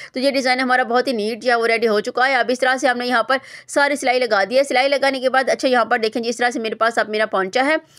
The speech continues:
ट्राउज़र का, तो इसके ऊपर हमें यहाँ पे इसको इस तरह से रखना है। इसके साथ हमने लेस की भी डिजाइनिंग करनी है, तो वो भी आपने लाजमी से देख लेना कि लेस की हमने किस तरह से डिजाइनिंग करनी है।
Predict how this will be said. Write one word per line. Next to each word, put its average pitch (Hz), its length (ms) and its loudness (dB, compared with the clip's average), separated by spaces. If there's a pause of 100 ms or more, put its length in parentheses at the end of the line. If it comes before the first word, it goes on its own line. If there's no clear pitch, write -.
(180)
ट्राउज़र 247 280 2
का, 277 140 0
तो 269 100 2
इसके 269 240 -2
ऊपर 262 140 0
हमें 254 180 0
यहाँ 233 180 2
पे 220 100 0
इसको 214 180 0
इस 214 100 0
तरह 208 140 0
से 214 140 0
रखना 226 220 -2
है। 277 80 0
इसके 285 180 -2
साथ 262 140 2
हमने 254 220 0
लेस 214 260 0
की 269 80 -4
भी 262 80 -2
डिजाइनिंग 247 340 0
करनी 247 160 -2
है, 247 60 -2
तो 247 80 -2
वो 220 160 2
भी 269 120 0
आपने 277 220 0
लाजमी 240 340 0
से 277 100 0
देख 226 220 0
लेना 254 140 -4
कि 247 80 0
लेस 247 240 0
की 247 100 -2
हमने 240 200 -2
किस 220 180 -4
तरह 233 140 0
से 262 120 0
डिजाइनिंग 220 420 -2
करनी 254 220 -2
है। 269 100 -2